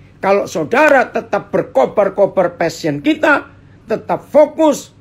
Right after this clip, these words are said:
tetap mencari jiwa, tetap bersaksi, dan ketahuilah, aku Yesus menyertai kamu senantiasa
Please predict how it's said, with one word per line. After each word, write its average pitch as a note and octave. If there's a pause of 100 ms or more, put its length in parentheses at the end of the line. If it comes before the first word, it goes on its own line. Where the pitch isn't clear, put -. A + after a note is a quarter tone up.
(160)
tetap C4
mencari D4
jiwa, D4+ (800)
tetap B3+
bersaksi, B3 (1040)
dan A3+ (320)
ketahuilah, A3 (1120)
aku A3+
Yesus F3 (400)
menyertai F#3+
kamu E3+ (400)
senantiasa F#3